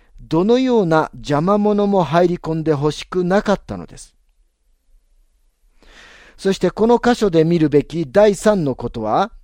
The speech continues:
イテロの提案が組織を作り、そこから七十人、つまり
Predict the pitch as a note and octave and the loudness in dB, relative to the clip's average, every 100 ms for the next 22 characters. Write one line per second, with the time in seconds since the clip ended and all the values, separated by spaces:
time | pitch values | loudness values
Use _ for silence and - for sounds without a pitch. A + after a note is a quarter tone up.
0 | _ _ _ - - G#3 B3 C4 G3+ D3+ | _ _ _ -20 -10 -6 -2 0 2 0
1 | C#3 E3 D#3+ D3 C#3 B2 D#3+ - - - | -2 0 2 2 0 0 0 -2 -8 -20
2 | - - B3 B3+ - - D#3+ C3+ - - | -20 -6 -2 -2 -6 -4 -2 -2 -4 -10
3 | C3 C3 G3 A#3 _ _ _ - D#3+ D#3+ | -8 -6 -6 -10 _ _ _ -10 -8 -4
4 | D#3 E3 F#3 - B2+ D3 F#3+ A3 F3+ G#3 | 2 2 2 -4 -6 0 2 2 2 0
5 | C3 F#2+ - _ _ - G#3+ F3+ D#3+ G#3 | 0 -4 -10 _ _ -8 0 2 2 -2